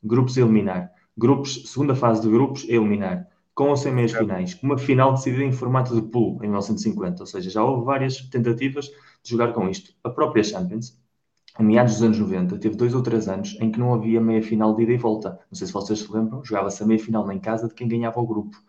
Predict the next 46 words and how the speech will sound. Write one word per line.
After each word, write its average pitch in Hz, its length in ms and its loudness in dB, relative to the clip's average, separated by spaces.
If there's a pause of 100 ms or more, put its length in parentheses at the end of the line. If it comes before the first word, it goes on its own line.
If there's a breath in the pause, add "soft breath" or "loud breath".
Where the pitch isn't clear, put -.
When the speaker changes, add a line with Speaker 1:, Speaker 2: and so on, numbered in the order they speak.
(340 loud breath)
Speaker 1:
O 107 100 -6
Porto 151 280 6
Speaker 2:
Sim, 147 60 0
Speaker 1:
foi 107 100 2
Speaker 2:
sim, 101 60 4
Speaker 1:
uma 101 80 2
meia 107 160 8
Speaker 2:
sim. 107 60 0
Speaker 1:
final, 113 380 6
perdeu 113 220 6
Speaker 2:
O - 60 4
Speaker 1:
três 110 180 4
zero 110 100 8
Speaker 2:
Benfica - 200 0
Speaker 1:
com 170 40 0
o 170 40 -2
Speaker 2:
foi 175 100 4
a 170 60 8
Speaker 1:
Barcelona. 160 300 4 (160)
Speaker 2:
Barcelona. 165 120 -4 (600 soft breath)
Speaker 1:
E 107 80 8
o 101 40 8
Benfica 107 380 2
foi 110 120 2
a 107 40 4
Barcelona, - 440 -6
exatamente. 95 380 -4
Speaker 2:
Tal 127 120 6
e 120 40 4
qual. 123 180 6 (120)
Speaker 1:
Portanto, 92 360 -2 (200)
estamos 127 280 2
aqui 131 200 2
a 123 40 0
falar 123 360 -4
de 123 100 0
que 117 140 -8
já 120 100 0
houve 113 180 0
vários 120 360 2
cenários 110 340 -2
testados, - 640 -8 (260)
mas 107 220 4
nunca 143 360 4
frutificaram, 101 800 -2 (120)
porque 104 480 -6